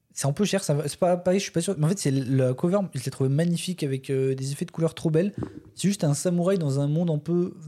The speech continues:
enfin un univers un peu, euh, je pense, euh, yokai, et cetera. Enfin, il y a,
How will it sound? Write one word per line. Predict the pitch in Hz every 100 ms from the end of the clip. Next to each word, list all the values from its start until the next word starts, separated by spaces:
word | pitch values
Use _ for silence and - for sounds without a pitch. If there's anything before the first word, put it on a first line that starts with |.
| 151 -
enfin | - 143
un | 143
univers | 156 160 170
un | 151
peu, | 180 180 147
euh, | 139 135 - _ _ _ _ _
je | -
pense, | 170 165 147
euh, | 135 135
yokai, | 139 147 170 160
et | 147
cetera. | - 139
Enfin, | 156 147
il |
y |
a, | 139